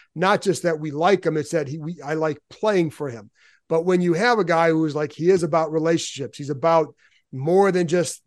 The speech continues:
being a player, that can also maybe lead to maybe other issues down the road. The word entitlement, you know, sometimes you hear that. Was that an issue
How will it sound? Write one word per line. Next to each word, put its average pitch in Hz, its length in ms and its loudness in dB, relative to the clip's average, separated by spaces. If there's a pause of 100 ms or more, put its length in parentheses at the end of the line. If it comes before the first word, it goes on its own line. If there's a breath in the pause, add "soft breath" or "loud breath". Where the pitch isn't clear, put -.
being 170 220 2
a 156 60 -2
player, 170 580 0 (480)
that 214 220 0
can 214 120 2
also 190 340 2
maybe 170 360 0
lead 175 440 -6
to 175 140 -4
maybe 170 340 -2
other 170 300 -4
issues 175 400 -4
down 160 260 0
the 147 60 -2
road. 143 380 -2
The 147 100 -6
word 170 220 0
entitlement, 160 800 0 (240)
you 156 100 -6
know, 151 120 -4
sometimes 156 460 -4
you 147 80 -4
hear 160 160 -2
that. 135 200 -4 (260)
Was 143 180 -6
that 214 220 4
an 196 80 4
issue 180 540 2